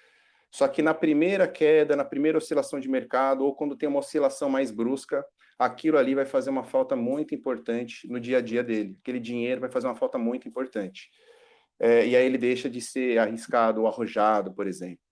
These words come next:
Então é muito fácil você se colocar como arrojado quando você tá começando, quando você tá entrando com pouco dinheiro, que é o caso da maioria de nós, né? É, e quando você tá num mercado em alta, por exemplo. Então, é, o que que eu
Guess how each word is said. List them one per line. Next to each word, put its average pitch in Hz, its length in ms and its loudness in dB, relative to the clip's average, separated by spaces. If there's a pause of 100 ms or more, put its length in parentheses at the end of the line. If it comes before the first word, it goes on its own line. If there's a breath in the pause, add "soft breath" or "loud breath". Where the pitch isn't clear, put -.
(340 soft breath)
Então 131 180 2
é 135 40 6
muito 160 340 0
fácil 139 500 0
você 110 220 -8
se - 120 -16
colocar 123 380 -2
como 127 200 -4
arrojado 110 640 -2 (680)
quando 110 200 -4
você 113 240 -2
tá 110 100 -2
começando, 135 760 -2
quando 113 300 -4 (160)
você 113 240 -6
tá 120 100 -6
entrando 117 320 -2
com 113 160 -6
pouco 135 400 -2
dinheiro, 104 480 -4
que - 100 -4
é 120 40 2
o 113 40 0
caso 104 200 0
da 101 80 -2
maioria 104 360 -2
de 117 100 -4
nós, 104 540 -2
né? 104 280 -4 (640 soft breath)
É, 107 200 4
e 127 80 0
quando 156 320 2
você 156 240 0
tá 156 160 -2
num 160 100 2
mercado 139 420 0
em 131 100 -2
alta, 120 400 0
por 101 160 -6
exemplo. 87 320 -10 (760)
Então, 135 540 2
é, 110 720 6
o 113 80 -8
que 160 120 -8
que - 160 -6
eu 165 220 2